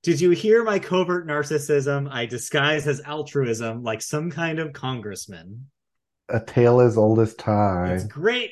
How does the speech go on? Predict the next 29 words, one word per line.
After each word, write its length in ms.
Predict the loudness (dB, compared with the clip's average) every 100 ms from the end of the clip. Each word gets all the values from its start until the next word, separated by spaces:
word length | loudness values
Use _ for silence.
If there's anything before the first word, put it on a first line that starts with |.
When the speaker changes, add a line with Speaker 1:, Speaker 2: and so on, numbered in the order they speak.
| -6
Speaker 1:
It's, 200 | -6 -8 _
it's, 280 | -6 -6 -6 -10 -4
it's, 280 | -4 -2 -2
it's, 280 | -4 -6 -8
it's, 260 | 0 0 0
like, 260 | -4 -4 -6 _
full 340 | 4 8 8
of 160 | 6 0 -8 -14
words. 640 | -6 0 2 2 2 0
It's, 160 | -10 -8
like, 400 | -4 -2 -4 -6 _ _ _ _ _ _ _ -18 -16
crammed 600 | -8 -4 -2 -2 -4 -4
into 260 | 0 2
each 180 | 2 0
other. 220 | -6 -6
But 320 | -8 -6 -8 -12 _ -4
ultimately, 600 | -2 0 -2 -6 -6 -2
it's, 240 | -2 -4 -8
like 260 | -4 0
I 60 | 0
said, 220 | 0 -2
it's 120 | -2
a 60 | -4
self-own. 840 | 0 0 0 -4 -2 -2 -2 -6
It's, 160 | -6 -4
like, 160 | -4
Taylor 300 | -4 -6 -6
being 280 | -8 -8 -6
like, 240 | -4 -4